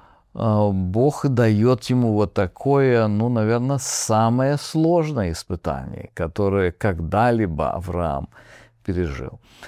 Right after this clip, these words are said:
Но здесь есть ещё одна очень важная причина, почему Бог повелевает именно принести в жертву своего сына. Дело в том, что Авраам для этой жертвы пошёл на то место, которое указал ему Бог, и это был, этим местом была гора Мария.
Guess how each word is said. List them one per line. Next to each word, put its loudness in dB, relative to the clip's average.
Но -2
здесь 0
есть -2
ещё 2
одна 2
очень -2
важная -4
причина, -2
почему -2
Бог -2
повелевает -2
именно 0
принести 0
в 0
жертву -2
своего -4
сына. -8
Дело 2
в -4
том, 0
что -2
Авраам 2
для 4
этой 2
жертвы 0
пошёл 0
на 2
то 0
место, 0
которое -2
указал -2
ему -2
Бог, -4
и -6
это 0
был, 0
этим -2
местом -2
была 0
гора 0
Мария. -2